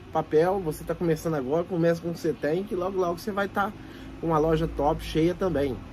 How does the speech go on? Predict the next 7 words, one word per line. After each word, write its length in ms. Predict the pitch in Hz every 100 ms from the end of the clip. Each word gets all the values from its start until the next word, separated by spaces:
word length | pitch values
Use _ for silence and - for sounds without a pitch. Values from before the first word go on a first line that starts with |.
| - - -
Entendeu? 480 | 104 107 120 160 220 - - - - -
É, 440 | 117 120 120 117 120 -
basta 400 | 127 143 190 -
você 440 | 196 170 156 170 196 - - - - - - - - - - - - - -
ter 120 | 185
foco, 400 | - 156 180 190 - - - - -
persistência 800 | 180 190 160 156 156 185 196